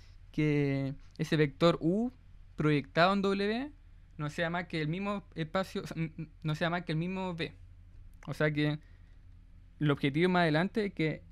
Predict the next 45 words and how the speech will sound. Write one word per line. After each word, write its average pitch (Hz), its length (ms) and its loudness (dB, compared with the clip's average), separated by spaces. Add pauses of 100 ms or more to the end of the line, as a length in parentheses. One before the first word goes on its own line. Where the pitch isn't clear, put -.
después 151 260 0
de - 20 -4
esta 165 140 0
proyección 156 560 -2 (1500)
nos 151 180 -2
baste 185 340 0
para 190 240 0
poder 185 200 0
encontrar 180 400 0
U, 156 80 -6 (200)
o 147 120 -2
sea, 160 140 4
sean 151 260 4
iguales. 135 320 -2 (380)
Este - 120 -4
es - 40 -12
como 180 120 2
el 170 60 2
objetivo. 160 340 -2 (800)
Pero 135 600 0
hasta 135 280 -4
ahora 151 140 2
no. 135 180 -10
Hasta 143 240 -2
ahora 151 140 4
simplemente 147 300 2
estamos 151 200 2
definiendo 156 300 -2
un 151 40 -6
sistema 156 280 -2
orto-, 151 260 -6
ortonormal 147 640 -4
cualquiera 190 560 -4 (880)
y 147 180 -2
la 156 120 2
proyección 160 640 0
no 170 80 4
va 165 100 8
a, 170 160 2
no 160 160 2
va 170 60 6
a 170 40 2
ser 185 140 -4
necesariamente 180 640 -4
igual 165 640 0